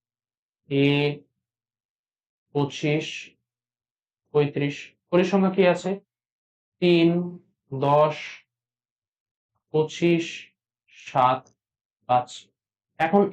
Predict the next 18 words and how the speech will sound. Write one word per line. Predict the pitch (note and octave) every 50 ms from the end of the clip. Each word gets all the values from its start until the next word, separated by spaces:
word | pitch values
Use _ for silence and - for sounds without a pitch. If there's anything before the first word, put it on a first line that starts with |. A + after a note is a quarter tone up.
| F3+ F3+
এফআই | F#3+ - G#3+ A3+ A3+ A3+
এক্সআই | A3 - - A3 A3+ G#3+
কিভাবে | A3 A3 A3 G#3+ G#3+
বের | G#3+ G#3+ G#3+
করতে | A3 G#3+ G#3 G#3+ G#3+
হবে? | A3 A#3+ C#4 C#4 - _ _ _ _ _ _ _ _ - D3+
এই | D#3+ C#3+ - - - E3+
এক্সআই | E3+ F3 - - - A3 A3+ B3 B3+ - F3+ F3
এবং | F3+ G3 G#3+ G#3 G#3 D#3+
এফআই | D3+ D3 - D3 D3 F3+ C#4 C#4 F3+ F3
মাল্টিপ্লাই | F3+ F#3+ F#3+ G#3 G3 G3+ G3 F#3 F#3
করতে | E3+ E3+ -
হবে। | D#3+ D#3 D#3 D#3+
তাহলে | E3 E3 D3+ D3 - _ -
তিন | G3+ G#3 G#3 G3+ F#3+ F#3
দশ, | F3+ F3+ F3+ - - - - _ _ _ _ _ _ _ _ _ _ _ _ _ _ _ _ _ _ _ _ _ _ _ _ _ _ _ _ _ -
তিরিশ, | C#3 B2+ A#2+ A#2 A#2+ - - - - - _ _ _ _ _ _ _ _ _ _ _ _ _ _ _ _ _ _ _ _ _ _ _ _ _ _ _ _ _ _ _ _ _ _ _ _ _ _
পনেরো | - F#3+ G3 G#3 G#3+